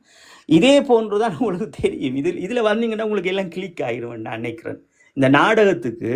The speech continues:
முதல்ல ஒரு அரங்கேற்றம் நீங்க இங்க பார்க்கணும். எப்படி என்று சொன்னா,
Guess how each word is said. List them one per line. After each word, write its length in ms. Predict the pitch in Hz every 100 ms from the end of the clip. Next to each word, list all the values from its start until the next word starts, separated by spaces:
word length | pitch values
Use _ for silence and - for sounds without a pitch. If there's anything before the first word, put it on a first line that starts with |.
| 170 202 - - -
முதல்ல 260 | 156 208
ஒரு 120 | 196
அரங்கேற்றம் 640 | 147 160 233 220 190 190 165
நீங்க 240 | 156 151
இங்க 300 | 143 151 208
பார்க்கணும். 540 | 180 139 131 120 110 120
எப்படி 300 | 120 156 139
என்று 180 | 110 104
சொன்னா, 400 | - 107 98